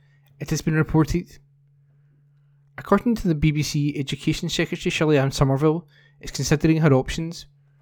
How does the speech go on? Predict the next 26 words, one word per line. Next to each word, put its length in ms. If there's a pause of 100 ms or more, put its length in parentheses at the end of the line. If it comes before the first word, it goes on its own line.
(420)
with 160
an 80
announcement 420
likely 260
to 100
be 80
made 340
in 180
days. 520 (1900)
It's 140
understood 580
the 60
minister 420
will 140
also 280
seek 280
to 100
stop 320
the 80
number 220
of 100
school 320
hours 280
from 160
being 180
reduced. 540